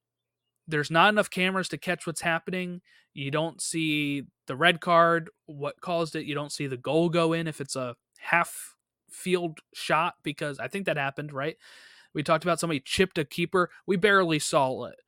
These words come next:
on one of these games earlier in the season because of the way that they only had, like, one angle on it, and the cameraman didn't turn fast enough to get the full ball into the back of the net.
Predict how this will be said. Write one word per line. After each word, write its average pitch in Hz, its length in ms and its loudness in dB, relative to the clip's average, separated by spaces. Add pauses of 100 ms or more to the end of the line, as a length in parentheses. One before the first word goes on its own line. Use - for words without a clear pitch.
(220)
on 151 200 -4
one 147 160 -4
of 131 120 -6
these 131 240 -4
games 127 400 -6
earlier 131 380 -4
in 117 80 -10
the 113 80 -10
season 113 480 -10
because 123 800 2 (340)
of 147 140 -2
the 147 100 -2
way 156 180 2
that 143 200 -4
they 139 260 -2
only 156 300 -4
had, 147 220 -2
like, 135 140 -2
one 143 280 -4
angle 139 420 -4
on 117 200 -10
it, 113 180 -12 (300)
and 139 200 -4
the 131 60 -8
cameraman 139 720 -6 (1200)
didn't 180 280 2
turn 147 520 -2 (360)
fast 143 380 2
enough 143 260 -4
to 143 80 -6
get 131 200 -6
the 139 80 -8
full 135 280 -4
ball 117 400 -6 (340)
into 135 240 -8
the 131 100 -4
back 117 280 -6
of 113 80 -12
the 110 80 -12
net. 98 220 -18